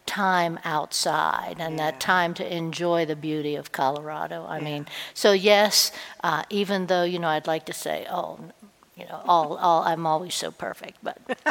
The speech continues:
Speaker 1: that would not be the truth. <laughs>
Speaker 2: I had an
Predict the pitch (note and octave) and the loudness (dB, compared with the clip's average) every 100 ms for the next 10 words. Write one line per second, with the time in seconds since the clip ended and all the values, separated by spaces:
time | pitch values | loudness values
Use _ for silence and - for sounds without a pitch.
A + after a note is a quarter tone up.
0 | - D4+ - E3 F#3 F3 E3+ E3+ F3+ F#3 | -2 0 4 4 2 0 2 2 -2 -6
1 | F3 - D#3+ D#3 - - - G#3+ - - | -6 -6 -8 -12 -14 -4 0 0 -2 -2
2 | F#3+ - A3 - G3 - A#3 A#3+ C4 A3+ | -2 -4 -10 -12 -12 0 6 8 8 6
3 | G3+ | 4